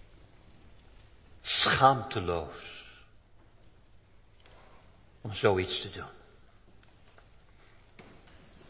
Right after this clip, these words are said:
Jezus die merkt dat op.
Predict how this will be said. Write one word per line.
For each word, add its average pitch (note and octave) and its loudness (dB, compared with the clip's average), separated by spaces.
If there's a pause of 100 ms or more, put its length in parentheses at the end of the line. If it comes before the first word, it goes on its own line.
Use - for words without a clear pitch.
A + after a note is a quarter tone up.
(1800)
Jezus A#2 0
die A2+ -6
merkt A2 4
dat F#2 -6
op. A2+ -6